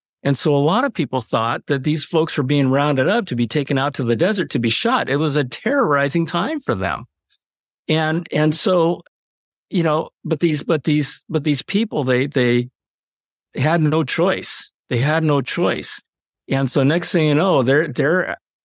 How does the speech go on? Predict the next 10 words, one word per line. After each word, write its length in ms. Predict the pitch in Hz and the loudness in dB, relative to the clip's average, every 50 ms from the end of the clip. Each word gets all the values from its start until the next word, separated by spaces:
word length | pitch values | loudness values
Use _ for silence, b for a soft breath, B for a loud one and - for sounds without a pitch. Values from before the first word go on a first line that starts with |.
| _ _ | _ _
they're 320 | - 135 160 180 170 170 175 | 0 0 2 2 0 -2 -4
in 220 | - 160 135 131 131 | -4 -2 0 2 2
this, 360 | 127 120 117 120 - - - _ _ _ _ _ _ _ _ _ _ _ _ - | 2 0 0 -2 -4 -8 -10 _ _ _ _ _ _ _ _ _ _ _ _ -4
this 300 | - 139 127 120 - - _ _ _ _ _ _ - | -2 0 0 0 -2 -8 _ _ _ _ _ _ -8
camp, 480 | - - 175 208 185 123 107 123 127 - _ _ _ _ _ _ _ _ _ _ _ _ _ _ _ _ _ _ _ _ _ _ - - - - | -2 0 2 2 2 2 0 -2 -4 -8 _ _ _ _ _ _ _ _ _ _ _ _ _ _ _ _ _ _ _ _ _ _ -20 -20 -16 -8
this 300 | 127 127 123 113 - - _ - - | -2 0 0 0 0 -4 _ -12 -4
pit 220 | - 214 240 247 - | -2 0 0 0 0
of 160 | 120 113 110 | 0 0 0
a 80 | 110 92 | 0 -2
place. 560 | - - 98 92 104 127 139 - - - | 0 0 0 0 0 0 -2 -4 -6 -8